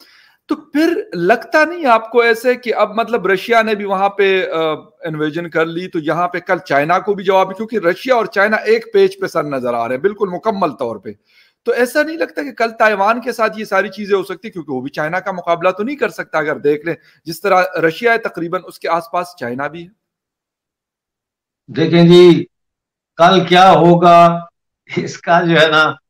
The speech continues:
Speaker 2: ना मुझे पता है ना आपको पता है, ठीक है
Speaker 1: जी।
Speaker 2: ना? तो कल जब आएगी तो फिर कल की बात कल करेंगे। फिलहाल
Speaker 1: जी।
Speaker 2: तो ये है कि इस वक्त, अ, सोचना हमें ये चाहिए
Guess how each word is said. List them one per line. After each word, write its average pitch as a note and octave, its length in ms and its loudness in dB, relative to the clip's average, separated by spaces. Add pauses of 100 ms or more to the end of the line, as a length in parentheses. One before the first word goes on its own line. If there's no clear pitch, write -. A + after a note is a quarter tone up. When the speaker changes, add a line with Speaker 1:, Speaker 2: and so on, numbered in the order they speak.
(240)
Speaker 2:
ना E3+ 180 2
मुझे F3 280 4
पता F3+ 340 4
है F3 180 2
ना D#3+ 80 2
आपको E3+ 440 4
पता D3+ 300 0
है, G2 60 0 (360)
ठीक E3 180 -8
है E3 100 0
Speaker 1:
जी। D#3 60 -4
Speaker 2:
ना? B2+ 160 -6 (420)
तो D3 60 -10
कल A#3 340 2
जब A#3+ 220 4
आएगी A#3+ 320 4
तो B3 120 -6
फिर A#3 160 -2
कल A#3 280 2
की A#3 160 -10
बात G3 320 4
कल A#3+ 180 4
करेंगे। A#3+ 440 2 (340)
फिलहाल G3 300 2
Speaker 1:
जी। G3+ 80 -4
Speaker 2:
तो G#3 340 -6
ये G#3 120 2
है G3+ 120 0
कि A3 460 -6
इस - 180 -12
वक्त, G#3 340 0 (720)
अ, D#3+ 340 6
सोचना E3 460 0
हमें A3+ 200 4
ये G#3 220 6
चाहिए F#3+ 480 2